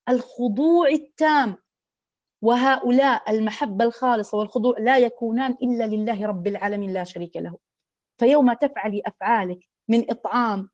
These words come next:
إفشاء السلام، إطعام الطعام، تصلي والناس نيام، كل هذا وأنت محبة لله،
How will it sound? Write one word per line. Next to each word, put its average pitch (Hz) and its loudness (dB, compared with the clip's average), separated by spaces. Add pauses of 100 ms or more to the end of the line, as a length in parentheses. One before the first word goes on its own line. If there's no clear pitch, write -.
(480)
إفشاء 240 0
السلام، 220 -2
إطعام 233 -4
الطعام، 214 -4 (460)
تصلي 254 2
والناس 233 0
نيام، 220 -4
كل 320 4
هذا 254 -2
وأنت 254 -4
محبة 202 -4
لله، 185 -6